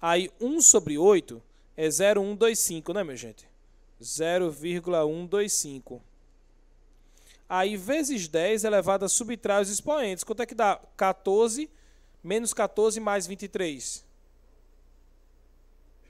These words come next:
Dá quanto? Nove? Nove. Aí, ando a vírgula pra direita, deu um vírgula vinte e cinco vezes dez elevado a oito metros por segundo.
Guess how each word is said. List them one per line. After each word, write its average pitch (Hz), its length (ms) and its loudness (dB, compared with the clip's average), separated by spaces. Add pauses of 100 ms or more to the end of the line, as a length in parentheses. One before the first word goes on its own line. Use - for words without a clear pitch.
(760)
Dá 175 140 -2
quanto? 147 380 -4
Nove? 202 420 -2 (880)
Nove. 135 520 -4 (680)
Aí, 190 360 0
ando 226 300 2
a 185 40 8
vírgula 165 380 -2
pra 175 160 -2
direita, 214 420 -2
deu 220 220 2
um 214 160 -4
vírgula 175 340 -2
vinte 170 200 -6
e - 60 -6
cinco 208 480 -8 (1600)
vezes 185 340 -4
dez 170 200 0
elevado 180 360 0
a - 60 -4 (120)
oito 156 360 0
metros 156 440 -6
por 175 100 -14
segundo. 123 560 -6